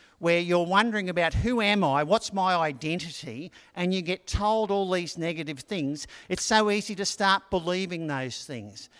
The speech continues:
And you don't feel very good anyway because of your circumstances. And it's true to say that many of the kids that I grew up in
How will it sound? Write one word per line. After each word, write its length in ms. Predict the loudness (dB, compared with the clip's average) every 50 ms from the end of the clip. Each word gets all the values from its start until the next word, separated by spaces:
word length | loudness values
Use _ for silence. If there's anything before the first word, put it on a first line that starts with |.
| -20 -12 -8
And 140 | -6 -4 -4
you 80 | 0
don't 240 | 2 2 2 2 0
feel 240 | 0 0 2 2 2
very 240 | 2 2 2 2 2
good 180 | 0 -2 -2
anyway 480 | -2 -2 -2 -2 -2 -2 0 0 0 0
because 360 | -2 -4 -8 -8 -8 -6 -4
of 100 | -4 -4
your 120 | -4 -4 -4
circumstances. 1300 | -4 -2 -2 -2 -2 -2 -4 -6 -8 -8 -8 -10 -10 -10 -8 -8 -10 -12 -14 -14 -14 -14 -14 -14 -14 -18 -20 -20 -20 -20 -20 -16 -8
And 160 | -6 -4 -4
it's 200 | -4 -4 -4 -6
true 280 | -4 -2 -2 -2 -2 -4
to 100 | -6 -6
say 420 | -6 -6 -4 -2 0 0 0 0
that 180 | 0 -2 -4 -4
many 300 | -4 -4 -4 -4 -4 -4
of 100 | -6 -6
the 80 | -8 -10
kids 280 | -12 -12 -14 -14 -12
that 100 | -8 -4
I 120 | -4 -4 -4
grew 200 | -4 -4 -4 -2
up 180 | -2 -4 -6
in 280 | -10 -12 -12 -12 -14